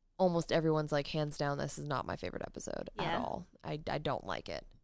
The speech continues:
Speaker 1: And I don't like it either.
Speaker 2: Because bugs. When, <sighs> when they're at the open house and Sam picks up the tarantula.
Speaker 1: See, and I don't have a problem
Speaker 2: Fuck
Speaker 1: with
Speaker 2: no.
Speaker 1: No, see, I don't have a problem with the tarantula.
Speaker 2: No,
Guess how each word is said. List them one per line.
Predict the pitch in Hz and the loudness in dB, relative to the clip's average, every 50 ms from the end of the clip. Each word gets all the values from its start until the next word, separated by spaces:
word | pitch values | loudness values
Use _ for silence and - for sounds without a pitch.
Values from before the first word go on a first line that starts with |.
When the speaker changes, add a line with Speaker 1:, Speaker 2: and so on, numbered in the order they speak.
| _ | _
Speaker 1:
And | 202 190 185 185 180 - - - - | -2 0 0 0 -2 -4 -8 -12 -12
I | - 147 151 190 | -4 0 4 4
don't | 240 202 127 | 4 4 4
like | 139 143 151 - | 4 4 4 4
it | 185 - | 4 4
either. | - 185 196 262 233 185 143 - - - 196 - - - | 4 4 4 4 4 4 2 2 0 -4 -8 -10 -10 -8
Speaker 2:
Because | 214 - 240 233 214 | -4 -4 -4 -4 -2
bugs. | 185 214 233 214 170 - - - - - - - - | 0 0 2 2 0 -2 -6 -12 -18 -20 -20 -20 -4
When, | - 202 214 202 - - - - _ _ _ _ _ _ - | 0 0 0 0 0 -4 -10 -20 _ _ _ _ _ _ -10
<sighs> | - - - - - - - - - _ _ _ | -8 -8 -8 -10 -14 -16 -20 -20 -20 _ _ _
when | 190 185 | 2 4
they're | 202 269 311 | 4 6 6
at | 330 330 | 4 4
the | - - | 2 2
open | - 240 220 208 190 | 0 2 2 0 0
house | 170 180 180 180 180 - - - - - - - _ _ _ _ _ _ _ _ _ _ - | 0 0 0 0 0 -2 -6 -10 -14 -18 -20 -20 _ _ _ _ _ _ _ _ _ _ -4
and | 196 185 175 170 165 165 - - - - _ _ _ _ _ _ | -2 0 0 0 -2 -4 -6 -10 -12 -18 _ _ _ _ _ _
Sam | - - - 214 214 214 233 240 240 226 - | -8 0 2 4 6 6 6 4 4 2 0
picks | - - 214 - - | -2 -2 -2 -2 -2
up | 208 196 | -2 -2
the | 190 180 | -2 -2
tarantula. | - - - 160 156 175 - - 196 190 190 196 202 - - _ - _ _ _ _ _ _ _ _ _ _ _ _ - | 0 0 2 2 2 2 2 2 4 4 4 4 2 0 -6 _ -20 _ _ _ _ _ _ _ _ _ _ _ _ -12
Speaker 1:
See, | - - 320 277 | -2 2 4 4
and | 320 320 320 | 6 6 6
I | 320 330 | 4 4
don't | 349 349 339 | 6 6 6
have | 349 339 | 4 4
a | - | 4
problem | - - 220 214 | 6 6 6 6
Speaker 2:
Fuck | - - | 6 6
Speaker 1:
with | - | 4
Speaker 2:
no. | 196 175 139 117 185 - | 4 4 4 2 0 2
Speaker 1:
No, | 277 277 214 185 | 4 6 6 6
see, | 190 - 277 | 6 4 4
I | 285 | 4
don't | 311 320 | 4 2
have | 302 | 0
a | 269 | 2
problem | - 269 269 269 | 2 2 2 2
with | 262 - | 0 -2
the | - | -2
tarantula. | - - - 190 190 202 202 - - 165 - - - - - | -4 -2 0 0 0 0 0 0 0 0 0 -2 -2 -4 -6
Speaker 2:
No, | 240 254 269 320 311 269 208 - | -6 -4 -2 0 0 0 0 -2